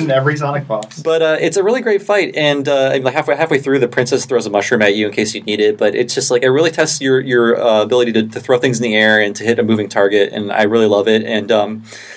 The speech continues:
Speaker 2: it, it, it, it was the first Bowser fight that felt, like, authentic and epic. Like, Mar-, Mario three's Bowser, he kills himself by being stupid, you know, by just pounding through the floor. Um,
Speaker 1: Mm-hmm.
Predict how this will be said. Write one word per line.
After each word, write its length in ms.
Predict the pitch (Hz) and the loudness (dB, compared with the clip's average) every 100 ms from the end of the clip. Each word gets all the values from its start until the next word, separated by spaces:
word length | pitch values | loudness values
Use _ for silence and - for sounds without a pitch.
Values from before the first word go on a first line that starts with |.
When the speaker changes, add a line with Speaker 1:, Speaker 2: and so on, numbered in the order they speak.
| - - | -20 -2
Speaker 2:
it, 180 | 151 127 | 0 2
it, 220 | 165 135 | 0 2
it, 280 | 170 165 - | -2 -2 -2
it 20 | |
was 180 | 165 165 | 0 0
the 80 | 165 | 0
first 240 | 208 226 | 0 0
Bowser 280 | 139 156 165 | 2 0 0
fight 160 | 147 131 | 0 2
that 160 | 123 - | 0 0
felt, 180 | 131 123 | 0 0
like, 200 | 120 - | -2 -6
authentic 800 | - 71 113 - 123 135 127 120 | -8 -2 -2 0 -2 0 0 0
and 180 | 107 | -2
epic. 380 | 117 117 104 98 | 0 0 0 0
Like, 180 | 110 110 | 0 0
Mar-, 220 | 127 156 | 0 0
Mario 260 | 147 175 175 | 2 2 2
three's 240 | 160 156 | 0 -2
Bowser, 300 | 135 120 127 | 2 0 2
he 100 | 131 | 0
kills 180 | 135 139 | 2 -2
himself 360 | 135 135 123 127 | 0 0 0 2
by 80 | 110 | 0
being 180 | 117 | 0
stupid, 560 | 101 - 123 151 147 151 156 | -2 0 2 2 -2 -4 -2
you 80 | |
know, 140 | 143 143 | 0 2
by 100 | 120 | 0
just 240 | 127 - | -4 -8
pounding 320 | 131 120 123 | 0 0 0
through 120 | 123 113 | 0 0
the 60 | |
floor. 520 | 107 110 110 110 110 | 0 0 2 4 4
Um, 340 | 104 101 101 | 4 2 0
Speaker 1:
Mm-hmm. 100 | 135 | -4